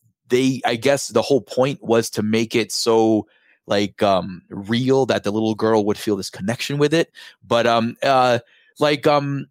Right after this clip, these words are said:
but I do understand it. Like, there is one scene,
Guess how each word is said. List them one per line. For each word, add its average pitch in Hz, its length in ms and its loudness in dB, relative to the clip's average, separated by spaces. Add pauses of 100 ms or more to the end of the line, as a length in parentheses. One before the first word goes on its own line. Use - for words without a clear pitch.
but 156 320 -2
I 165 100 2
do 170 220 -2
understand 143 560 0
it. 143 300 0
Like, 117 360 0
there 123 260 0
is 147 260 0
one 139 180 0
scene, 131 640 -4